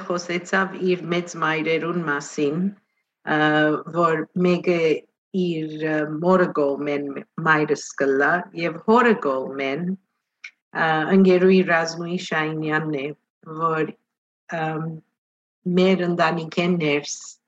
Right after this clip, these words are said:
իբրև զորավոր գին շատ մեծ ազդեցություն ունեցած է, ը, ոչ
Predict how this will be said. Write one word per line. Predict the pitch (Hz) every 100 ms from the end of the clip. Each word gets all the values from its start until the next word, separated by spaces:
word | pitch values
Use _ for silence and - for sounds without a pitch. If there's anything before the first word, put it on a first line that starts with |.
| _ _ _ _ _ _ _ _ _ 190
իբրև | 180 - 190 196 175 - - - _ _ _ _ _ _
զորավոր | 151 165 180 170 160 160 175 175 -
գին | - 156 156 160 214 - _ _ _ -
շատ | - 202 196 175
մեծ | 175 170 165
ազդեցություն | 156 - 156 151 170 - 170 165
ունեցած | 165 151 139 - 151 127 - 139
է, | 139 170 - _ _ _ _ _ _ _ -
ը, | 160 151 147
ոչ | 151 208